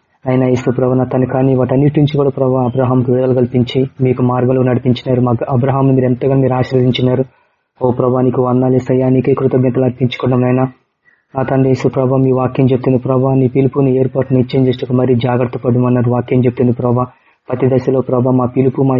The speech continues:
ఏర్పాటు మేము నిత్యం చేసుకోవాలా. ప్రతి దినం మేము నిత్యం చేసుకోవాలని జాగ్రత్త పడి మేము జీవించాలా ప్రభా. నాయన, తాను నిలిచిన తలంచిన వాడు పడిపోకుండా జాగ్రత్త పడమని వాక్యం చెప్తుంది. కాబట్టి యుగ సమాప్తి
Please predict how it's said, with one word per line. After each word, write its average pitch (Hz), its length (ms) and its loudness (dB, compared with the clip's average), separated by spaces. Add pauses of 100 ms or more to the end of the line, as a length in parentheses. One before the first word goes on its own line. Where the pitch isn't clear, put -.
ఏర్పాటు 131 320 -2
మేము 123 140 2
నిత్యం 135 320 0
చేసుకోవాలా. 127 380 0 (500)
ప్రతి 131 280 0
దినం 135 240 2
మేము 131 160 2
నిత్యం 131 300 0
చేసుకోవాలని 127 500 0
జాగ్రత్త 131 380 -2
పడి 131 160 0
మేము 120 160 2
జీవించాలా 123 480 2
ప్రభా. 127 260 0 (420)
నాయన, 131 300 0
తాను 131 220 2
నిలిచిన 135 280 0 (360)
తలంచిన 135 420 0
వాడు 123 200 0
పడిపోకుండా 131 460 0 (100)
జాగ్రత్త 127 340 -2
పడమని 123 300 0
వాక్యం 123 300 0
చెప్తుంది. 123 360 0 (380)
కాబట్టి 131 380 0
యుగ 131 100 0 (100)
సమాప్తి 131 320 -2